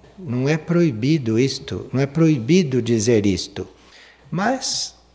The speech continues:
esta não é bem a forma daqui,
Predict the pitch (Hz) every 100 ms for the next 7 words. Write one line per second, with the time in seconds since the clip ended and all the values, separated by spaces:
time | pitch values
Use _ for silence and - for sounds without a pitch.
0 | _ - 190 - 190 190 170 165 156 117
1 | 151 175 156 - - 143 143 147 139 139
2 | - 104 85